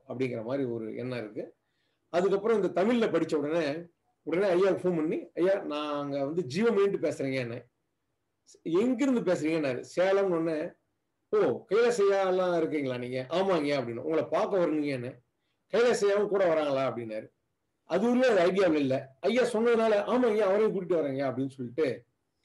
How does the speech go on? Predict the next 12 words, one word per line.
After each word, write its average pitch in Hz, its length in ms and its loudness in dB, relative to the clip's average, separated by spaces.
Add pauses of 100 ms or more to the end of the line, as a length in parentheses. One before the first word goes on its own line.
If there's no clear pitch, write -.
(220)
நானு, 160 520 -2
சரவணன், 156 420 -2
கைலாச 147 300 -2
ஐயா 135 140 -2
மூணு 139 280 -2
பேரும், 135 380 -4 (540)
இன்னொருத்தர் 185 460 0
சரவணனுடைய 165 480 0
brother, 156 320 -2 (100)
அவரையும் 156 340 -2
கூட்டிட்டு 123 320 -8
நாங்க 120 580 -6